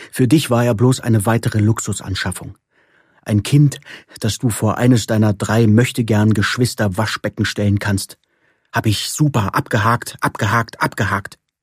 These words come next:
Und jetzt, wer hätte das gedacht, zeugt das Sperma eines alten Mannes ein Kind mit Problemen." "Deine Eizellen", sagte er.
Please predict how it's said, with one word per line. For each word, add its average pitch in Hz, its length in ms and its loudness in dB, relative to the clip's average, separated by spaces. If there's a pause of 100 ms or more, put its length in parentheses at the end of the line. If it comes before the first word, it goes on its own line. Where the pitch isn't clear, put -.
(560)
Und 117 160 0
jetzt, 160 280 2
wer 107 80 -2
hätte 127 180 0
das 107 200 -2
gedacht, 120 400 -4 (180)
zeugt 135 320 -2
das 110 100 -2
Sperma 143 480 0
eines 113 300 0
alten 131 300 0
Mannes 123 320 4
ein 117 160 2
Kind 135 260 0
mit 143 100 0
Problemen." 120 560 2 (1200)
"Deine 175 680 4
Eizellen", 123 840 0 (400)
sagte - 380 -4
er. - 280 -18